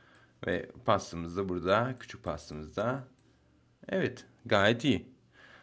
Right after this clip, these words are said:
Bunun haricinde daha fazla ne yapabiliriz? Örneğin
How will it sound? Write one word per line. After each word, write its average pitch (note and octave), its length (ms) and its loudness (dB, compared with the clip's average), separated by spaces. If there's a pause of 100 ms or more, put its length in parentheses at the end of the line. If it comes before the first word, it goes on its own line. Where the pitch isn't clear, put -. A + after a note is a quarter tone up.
(1700)
Bunun B2+ 360 4
haricinde D#3+ 840 4 (140)
daha A#2+ 220 4
fazla E3+ 380 6
ne G2 140 2
yapabiliriz? F#2+ 680 -2 (640)
Örneğin C#3+ 480 4